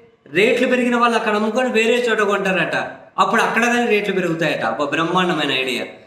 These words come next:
So, అటువంటి ఐడియాను ఎక్స్టెండ్ చేసుకుంటూ ఈ అనంతపురంలోనో, తిరుపతిలోనో, కర్నూలులోనో, కడపలోనో ఇక్కడ ఒక వెంచర్ వేసి రాయలసీమలో, ఉత్తరాంధ్రలో కూడా ఇటువంటి వెంచర్లు ఒకటేసి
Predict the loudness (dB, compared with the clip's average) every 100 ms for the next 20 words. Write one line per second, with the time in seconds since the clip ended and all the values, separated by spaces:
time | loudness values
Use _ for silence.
0 | -10 0 0 2 0 2 2 0 0 0
1 | 0 0 -2 -4 0 0 0 -2 -2 -2
2 | -6 -10 -20 _ -2 2 2 2 0 0
3 | 2 2 0 0 0 0 0 0 0 0
4 | -2 -2 0 0 0 0 0 2 2 -2
5 | -6 -18 -18 -8 0 2 4 4 2 2
6 | 2 0 0 0 2 2 0 -2 -2 -2
7 | -6 -12 -20 _ -2 2 2 2 2 0
8 | 0 -2 -2 -2 0 0 0 0 0 0
9 | -2 -2 -4